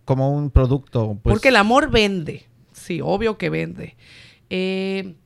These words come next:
Speaker 2: y siempre me han hecho esta pregunta, pero si tú le cantaras más al amor, pues obviamente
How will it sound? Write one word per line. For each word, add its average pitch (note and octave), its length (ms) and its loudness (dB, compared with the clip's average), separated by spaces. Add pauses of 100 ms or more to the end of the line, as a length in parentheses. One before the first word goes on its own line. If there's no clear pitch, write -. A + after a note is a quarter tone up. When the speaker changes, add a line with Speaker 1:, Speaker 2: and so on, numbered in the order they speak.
(1040)
Speaker 2:
y A#3+ 280 -2
siempre C4 340 -2
me D4 100 -2
han C#4 80 -4
hecho C#4+ 180 -8
esta D4+ 200 -6
pregunta, G#3 460 -6
pero G#3 180 -6
si G3+ 280 -8 (120)
tú B3 500 -6
le A3+ 140 -4
cantaras G#3 480 -6
más G#3 280 -4
al A3+ 120 -2
amor, F3+ 440 -4
pues G3 240 -6
obviamente G3 800 -10